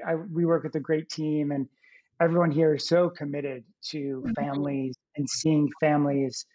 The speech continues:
Speaker 1: be the best family they can be with,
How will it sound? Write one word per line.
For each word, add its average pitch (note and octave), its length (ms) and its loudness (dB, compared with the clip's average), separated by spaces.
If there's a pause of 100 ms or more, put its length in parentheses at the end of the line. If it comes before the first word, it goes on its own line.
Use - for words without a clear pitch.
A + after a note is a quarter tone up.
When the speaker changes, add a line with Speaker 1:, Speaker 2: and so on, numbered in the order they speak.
(260)
Speaker 1:
be F3 100 6
the D3+ 180 2 (140)
best E3+ 400 2
family D3 320 0
they C#3 160 -2
can C#3 220 -6
be C#3 360 -4
with, D3 640 0